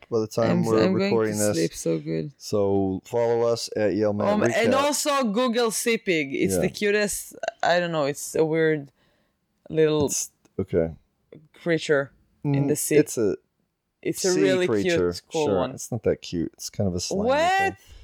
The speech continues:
Speaker 2: Like, I'm not
Speaker 1: Wet.
Speaker 2: gonna,
Speaker 1: It is wet.
Speaker 2: I'm not gonna
Speaker 1: Yes.
Speaker 2: see it and be like, "Oh my God, this is so cute." I'm gonna scream probably if I'm gonna see it.
Speaker 1: All right.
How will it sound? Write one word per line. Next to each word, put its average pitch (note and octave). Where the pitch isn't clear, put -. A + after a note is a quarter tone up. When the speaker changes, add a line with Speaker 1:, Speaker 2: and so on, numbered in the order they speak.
Speaker 2:
Like, E3+
I'm A3
not A4
Speaker 1:
Wet. G4
Speaker 2:
gonna, -
Speaker 1:
It -
is A3
wet. D3+
Speaker 2:
I'm G#3
not C#4+
gonna E4+
Speaker 1:
Yes. -
Speaker 2:
see B3
it G#3+
and G3+
be G#3+
like, A3
"Oh D#4
my F4
God, F#4
this E4+
is E4
so E4+
cute." E4
I'm G#3+
gonna A3
scream A3+
probably E3
if D#3+
I'm E3
gonna D#3
see F3+
it. C#3+
Speaker 1:
All F2+
right. C2+